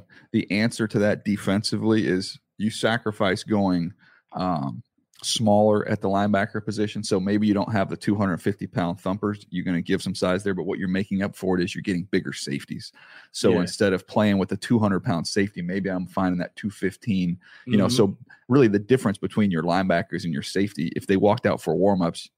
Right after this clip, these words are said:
Speaker 1: eventually you're not gonna be able to tell the difference. They're all gonna look the same.
Speaker 2: No, they're all gonna look the same. And I think what we're gonna do is when we get into the evaluation part, we, you better evaluate guys that can tackle.
Speaker 1: Yeah.
Speaker 2: Tackle is, tackling is now, uh, I mean, we've talked about, like,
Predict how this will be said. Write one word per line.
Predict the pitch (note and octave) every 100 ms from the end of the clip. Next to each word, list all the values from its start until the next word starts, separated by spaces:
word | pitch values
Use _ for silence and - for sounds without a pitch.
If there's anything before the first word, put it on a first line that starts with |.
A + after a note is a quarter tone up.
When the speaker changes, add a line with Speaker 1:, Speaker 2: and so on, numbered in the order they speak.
| -
Speaker 1:
eventually | G2+ G#2+ A2 G2
you're | F#2+
not | G2+ F2
gonna | E2+
be | D#2
able | C#2+ A1+
to | -
tell | C#2+
the | A#1+
difference. | A1+ A#1 - -
They're | - C#2
all | C#2
gonna | C2 A#1+
look | -
the | -
same. | - C#2 B1+ - _ -
Speaker 2:
No, | C#3+ C3+
they're | C3+
all | C3
gonna | C3+
look | B2+
the | A#2
same. | A2+ B2 A#2+
And | A2+
I | A#2
think | C#3 A#2+ A2+
what | A#2+
we're | A2+ A2+
gonna | A2
do | A2+ A2+
is | G2
when | A2
we | A2
get | A2+
into | G#2+ G#2+
the |
evaluation | G2+ G#2+ G#2 G2 A2 G#2+
part, | G2 G2+ F#2
we, | G2+ - _ _ _ _ _ _ _
you | A#2+
better | A#2+ B2+
evaluate | B2 A2+ A2 G#2+ G2+ G2 -
guys | G2+ G2 F#2+
that | F2+
can | D#2+
tackle. | F#2+ D#2 - - _ _ _ -
Speaker 1:
Yeah. | -
Speaker 2:
Tackle | B2 A#2 A#2 G#2+
is, | G2+ G#2 - - C3
tackling | - B2 A#2+ A#2 A2 G#2
is | F#2 F#2+
now, | G#2 G#2 F#2+ F2 _ _
uh, | G#2 F#2+ -
I |
mean, | A2 A2
we've | C#3+ -
talked | A#2+ A#2+
about, | A2+ A2
like, | G2+